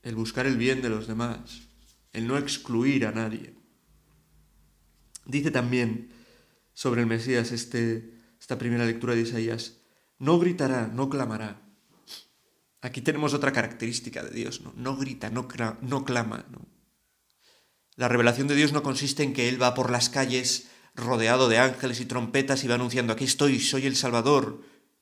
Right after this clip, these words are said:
acógete a mi salvación". Dios no actúa así.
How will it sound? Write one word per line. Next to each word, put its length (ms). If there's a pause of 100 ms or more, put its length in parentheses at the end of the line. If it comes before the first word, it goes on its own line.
(200)
acógete 520
a 40
mi 100
salvación". 760 (320)
Dios 240
no 80
actúa 240
así. 340